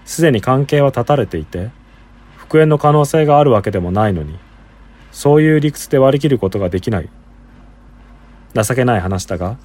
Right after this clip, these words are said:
平気だとは言い切れないところがある。それは、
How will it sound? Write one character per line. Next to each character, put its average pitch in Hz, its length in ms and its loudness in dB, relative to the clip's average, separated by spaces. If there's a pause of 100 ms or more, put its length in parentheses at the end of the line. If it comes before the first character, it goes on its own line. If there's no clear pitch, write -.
(480)
平 156 200 2
気 156 100 -6
だ - 120 2
と 104 100 -4
は 85 200 -4 (180)
言 131 120 -2
い 143 40 -6
切 147 120 0
れ 139 100 2
な 98 100 0
い 82 60 -4
と 80 120 -10
こ 92 100 -6
ろ 85 100 -4
が 78 100 -12
あ 73 40 -16
る。 - 60 -18 (1300)
そ - 180 -2
れ 143 100 4
は、 151 240 0